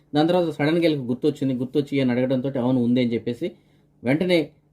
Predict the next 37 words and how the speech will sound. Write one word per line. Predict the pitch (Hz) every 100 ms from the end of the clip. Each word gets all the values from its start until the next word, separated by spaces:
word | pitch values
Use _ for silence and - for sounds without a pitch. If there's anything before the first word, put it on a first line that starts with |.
| _
ఆ | 110 110 110
హెల్త్ | 107 123 147
ఇన్సూరెన్స్ | 151 143 131 120
ఏజెంట్ | 113 123 120
ఎవరైతే | 110 110 107
ఉన్నారో, | 101 95
ఏకే | 107 107 110 107
ఇన్సూరెన్స్ | 101 110 110 104
సంబంధించినటువంటి | 110 104 101 101 98 98 101 98 98 90 -
కృష్ణ | - 127
గారు | 110
అని | 92
చెప్పేసి | 87 87 117
ఆయన | 120
కన్సల్ట్ | 120 120 127
అవడంతో | 117 113 113 135
ఆయన | 131 120
ఒక | 110
హాస్పిటల్ | 101 110 123 107 107
పేరు | 113
చెప్పారు, | 110 107 110 - _ _ _ 101
అపాయింట్‌మెంట్ | 101 123 127 120
తీసుకోవడం | 117 123 117
జరిగింది. | 110 110 131 - _ _ 156
టకటకన | 151 156 165
అక్కడికి | 151 143 131
వెళ్ళారు, | 131 131 147 _ -
వెంటనే | 127 139
అప్రూవల్ | 127 - 135 127
అయిపోవడం, | 117 120 127 143 -
సర్జరీ | 113 127
జరగడం | 123 117 120 120 -
అన్నీ | 139 139
జరిగి, | 107 98
అది | 110
జరిగిపోయాయి | 110 110 107 101 90
అనమాట. | 92